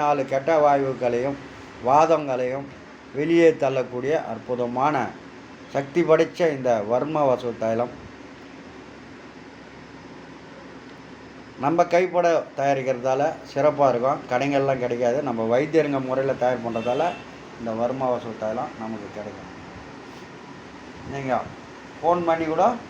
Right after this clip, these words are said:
கொரியர்ல வர வச்சு கூட வாங்கிக்கலாம். நம்மக்கிட்ட கான்டாக்ட் பண்ணி, கீழே கான்டாக்ட் நம்பர் போட்டிருக்கோம். கான்டாக்ட் நம்பர்ல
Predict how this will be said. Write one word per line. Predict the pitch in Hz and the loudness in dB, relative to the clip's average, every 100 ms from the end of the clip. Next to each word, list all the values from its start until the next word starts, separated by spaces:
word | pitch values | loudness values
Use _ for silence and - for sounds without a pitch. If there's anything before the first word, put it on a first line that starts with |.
| - | -8
கொரியர்ல | 143 165 156 143 | -2 2 2 4
வர | 135 131 | 4 4
வச்சு | 131 120 | 0 -2
கூட | 131 | 0
வாங்கிக்கலாம். | 120 123 113 110 107 | 2 0 -2 -4 -4
நம்மக்கிட்ட | 107 110 135 160 - - - | -8 -6 -4 -4 -6 -10 -4
கான்டாக்ட் | 123 120 110 | -2 -2 -6
பண்ணி, | 113 117 143 - - - - - | -6 -6 -8 -14 -16 -18 -18 -6
கீழே | 139 131 - | 0 0 2
கான்டாக்ட் | 131 139 120 | 0 0 -2
நம்பர் | 120 117 107 | -4 -4 -6
போட்டிருக்கோம். | 113 110 110 123 160 202 - - - - - - - - - - - | -8 -10 -4 0 0 0 -6 -16 -18 -16 -16 -16 -16 -16 -16 -16 -4
கான்டாக்ட் | 127 143 135 127 | 0 2 2 0
நம்பர்ல | 123 120 135 | 0 0 2